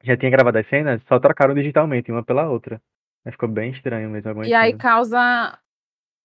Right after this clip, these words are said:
Speaker 2: essa sensação esquisita. Mas aí, tirando eles dois, a Gina Ortega, como a gente já citou, tipo, é o primeiro grande papel dela.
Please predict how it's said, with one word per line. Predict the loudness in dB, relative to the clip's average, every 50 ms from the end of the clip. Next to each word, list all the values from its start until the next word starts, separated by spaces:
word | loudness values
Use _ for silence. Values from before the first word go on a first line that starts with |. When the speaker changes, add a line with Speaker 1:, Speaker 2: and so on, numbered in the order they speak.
| _ _ _ _ _ _ _ _ -10
Speaker 2:
essa | -10 -10 -12
sensação | -12 -12 -12 -12 -8 -6 -6 -6 -6
esquisita. | -6 -10 -14 _ -12 -10 -10 -10 -10 -8 -8 -10 -8 _ -6 -6 -6 -6 _ _ _ _ _ _ _ _ _ _ 0
Mas | 2 4 4 4 4
aí, | 4 2 2 2
tirando | 2 2 4 4 4 4
eles | 2 0 0 -2 -2 0
dois, | 0 2 2 2 2 0 -2 -6 -10 -14 -18 -20 _ _ _ _ _ _ _ _ _ _ _ _ _ _ _ _ _ _ _ _ _ _ _ _ _ _ _ _ _ _ _ _ _ _ -2
a | -2 -2
Gina | 0 0 -2 -2 -2
Ortega, | 0 0 0 0 0 0 -2
como | -2 -4 -4 -4
a | -4
gente | -4 -4 -4
já | -6 -6
citou, | -6 -6 -6 -4 -4 -6 -6
tipo, | -8 -6 _ 2 4
é | 4 4
o | 4 0 -2 _ _ _ -12 -6
primeiro | -4 -2 0 2 2 4 2 2 0 -2 -8 -12 -8
grande | -4 0 0 0 0 0
papel | 0 0 0 0 2 0 0 2
dela. | 2 2 2 2 2 2 0